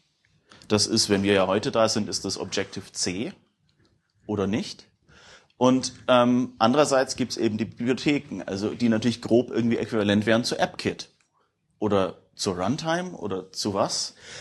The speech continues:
Also, aber eben damals war es so, es war ein ganz klarer Bruch. Ihr habt, äh, zum Beispiel die C-Programmiersprache und ihr habt die Standard Library,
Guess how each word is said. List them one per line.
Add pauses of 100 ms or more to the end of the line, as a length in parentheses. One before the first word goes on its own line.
(120)
Also, (600)
aber
eben
damals
war
es
so,
es
war
ein
ganz
klarer
Bruch. (120)
Ihr
habt, (260)
äh,
zum
Beispiel
die
C-Programmiersprache
und
ihr
habt
die
Standard
Library,